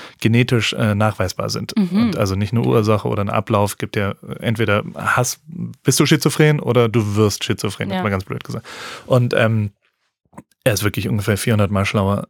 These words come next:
Speaker 1: als ich und meine kleine Schwester ist auch Ar-, Ärztin und, und, äh, ich bin der Trottel, der, der, <laughs> der Hip-Hop,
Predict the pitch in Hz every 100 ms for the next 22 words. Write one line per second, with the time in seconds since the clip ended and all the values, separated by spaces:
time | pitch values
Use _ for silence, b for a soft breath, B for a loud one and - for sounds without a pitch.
0 | _ _ - 101 - 127 - - 101 98
1 | 98 113 104 110 - 101 120 110 113 110
2 | - 120 107 - 104 101 95 - 110 101
3 | 98 - 107 98 107 - - 107 98 101
4 | - 110 110 101 107 101 104 B B B
5 | B - - 104 101 95 B B B -
6 | 101 110 127 107 117 127 -